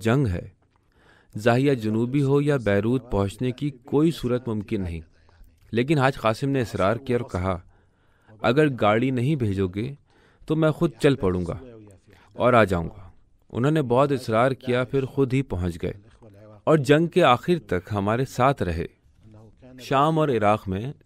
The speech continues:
داعش کے ساتھ مقابلے کے واقعات میں عراقی کہتے ہیں کہ ہمیشہ اگلے مورچے پر وہ ہوا کرتے تھے۔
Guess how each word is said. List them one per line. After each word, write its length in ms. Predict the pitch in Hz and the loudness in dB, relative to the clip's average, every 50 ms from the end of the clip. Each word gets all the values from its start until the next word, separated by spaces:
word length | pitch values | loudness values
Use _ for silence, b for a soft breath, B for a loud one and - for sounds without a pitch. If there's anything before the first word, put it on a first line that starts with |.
| _ - - | _ -4 0
داعش 340 | 110 107 120 135 127 - 127 - - | 0 2 2 0 -2 -6 -14 -14 -6
کے 120 | - 123 120 | -6 -6 -6
ساتھ 420 | 123 - 113 107 113 117 - - | -4 -2 -2 0 0 -2 -4 -6
مقابلے 560 | 107 107 104 - - 98 98 98 110 120 127 | -8 -8 -8 -4 -2 -2 -2 0 -2 -4 -4
کے 120 | - - 104 | -2 -2 -2
واقعات 540 | 92 92 90 90 - 101 98 101 101 - | -2 -2 -4 -4 -4 -4 -4 -4 -4 -6
میں 140 | 98 98 110 117 b b b b b b b b b b b b | -8 -10 -10 -12 b b b b b b b b b b b b
عراقی 500 | - 104 120 120 123 127 - - 165 165 | -4 0 4 4 4 4 2 0 -2 -2
کہتے 380 | 147 - 123 120 123 - - 147 | -2 -2 -2 -4 -2 -2 -2 -2
ہیں 160 | 143 143 143 | -2 -2 -2
کہ 320 | 139 - - 139 139 143 139 | -4 -6 -6 -4 -4 -4 -4
ہمیشہ 540 | 117 107 113 117 117 120 135 131 - - | -4 -6 -4 -4 -2 -2 -2 -2 -2 -2
اگلے 300 | 156 127 104 95 104 101 | -2 -2 -2 -2 -4 -4
مورچے 380 | 101 101 95 95 92 - - 117 | -2 -2 -2 -4 -4 -6 -10 -8
پر 180 | 107 104 104 104 | -6 -4 -4 -4
وہ 220 | 98 101 104 104 | -2 -2 -4 -2
ہوا 220 | 98 101 92 87 | -2 -4 -4 -4
کرتے 340 | 90 - 90 82 - - 85 | -4 -6 -8 -8 -6 -8 -8
تھے۔ 180 | - - - | -8 -8 -14